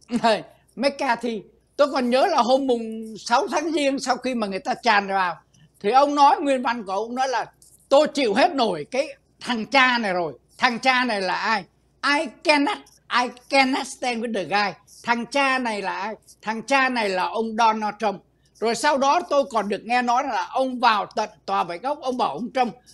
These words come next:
"Ông ơi, ông nhấc điện thoại chúc mừng ông Biden đi." Ông Trump không làm và ông cằn nhằn, ông bảo, "Như vậy thì làm được cái gì? Làm như vậy thì làm sao mà lãnh đạo?"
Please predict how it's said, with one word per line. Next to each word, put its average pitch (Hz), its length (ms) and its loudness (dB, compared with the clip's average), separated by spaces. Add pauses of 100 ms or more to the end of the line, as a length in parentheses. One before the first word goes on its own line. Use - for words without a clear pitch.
(140)
"Ông 311 200 6
ơi, 311 220 6
ông 294 320 -2
nhấc 359 200 4
điện 247 240 -2
thoại 208 360 -2
chúc 427 200 -2
mừng 247 280 0
ông 269 280 -4
Biden 254 400 2
đi." 240 220 -4 (360)
Ông 240 300 2
Trump 220 240 0
không 208 200 -4
làm 170 240 -4 (440)
và 185 180 0
ông 220 380 -2 (140)
cằn 185 240 -6
nhằn, 170 200 -10
ông 180 160 -8
bảo, 151 200 -2 (220)
"Như 285 140 8
vậy 262 200 8
thì 214 120 4
làm 208 240 0
được 214 160 2
cái 277 120 -4
gì? 208 300 0
Làm 220 300 4
như 254 100 0
vậy 226 180 0
thì 202 100 -2
làm 202 140 -2
sao 247 200 0
mà 208 120 -2
lãnh 202 220 -4
đạo?" 180 240 -4